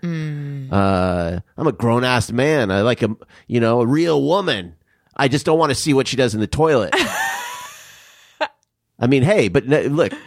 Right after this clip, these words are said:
Speaker 2: no kink shaming if that's your thing, guys or gals. But this guy, my kink is n-, not seeing things in the toilet. That is, I look,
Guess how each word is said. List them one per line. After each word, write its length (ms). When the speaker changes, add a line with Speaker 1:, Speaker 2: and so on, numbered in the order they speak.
Speaker 2:
no 200
kink 240
shaming 380
if 80
that's 260
your 80
thing, 280
guys 580
or 120
gals. 680
But 340
this 220
guy, 480
my 220
kink 420
is 360
n-, 100
not 320
seeing 300
things 240
in 80
the 60
toilet. 340
That 200
is, 140
I 220
look, 320